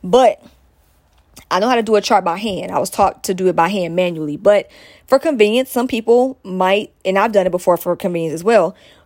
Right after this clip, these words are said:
you know, we will get an app that will generate a birth chart for us based on the information. But the problem is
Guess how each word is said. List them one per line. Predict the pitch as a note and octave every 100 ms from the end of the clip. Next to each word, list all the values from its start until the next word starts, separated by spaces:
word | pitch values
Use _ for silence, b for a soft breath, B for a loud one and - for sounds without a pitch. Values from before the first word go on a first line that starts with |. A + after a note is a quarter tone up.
| -
you | C#4+
know, | B3
we | B3 C#4+
will | D4
get | G3+ F#3+
an | B3+ C#4
app | D#3 E3+ - -
that | F#3
will | G3 B3 A#3+ - -
generate | E3+ F#3 A2 G#2 F3+ -
a | G#3
birth | F#3 C3+
chart | - F#3+ -
for | D3
us | D3+
based | G#3 B2 -
on | E3+
the | F3 G#3+
information. | E3 A3 A3 C#4+ D4+ - A#3+ B3+ b b b b
But | F3+ G3
the | F#3
problem | - C4 D4 F#4 F#4+ E4+
is | F3 E3 F3